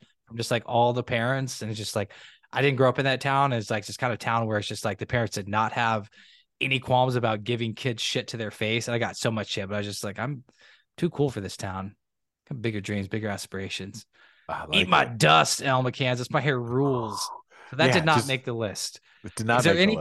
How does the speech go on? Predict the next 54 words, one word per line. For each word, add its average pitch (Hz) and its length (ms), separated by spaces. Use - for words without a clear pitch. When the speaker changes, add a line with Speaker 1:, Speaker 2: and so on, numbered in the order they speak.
Speaker 2:
list. 196 160
Speaker 1:
haircuts 185 260
you 151 200
almost 147 400
put 139 140
on, 139 200
but 131 140
you're 120 100
just 113 260
like, 117 380
"Hmm, 143 200
no, 110 180
<laughs> - 160
I'm 233 120
still - 180
Speaker 2:
Uh, 180 40
you - 60
Speaker 1:
standing 175 160
Speaker 2:
know, 143 60
Speaker 1:
by 151 140
it." 120 60
Speaker 2:
that's 151 180
the 214 60
thing 156 220
is, 156 180
I 95 80
don't 156 140
Speaker 1:
Don't - 0
do 160 60
Speaker 2:
really 127 140
Speaker 1:
that. 92 100
Speaker 2:
have 113 340
too 107 240
many. 92 640
Oh, 180 180
I, 131 140
you 160 100
know 160 120
what? 147 300
I 127 120
did. 156 320
I, 120 200
you 160 120
know 143 80
what? 135 80
I 127 80
take 117 160
that 95 140
back. 78 320
There 143 360
is 135 160
one. 87 440
It's 113 160
on. 139 480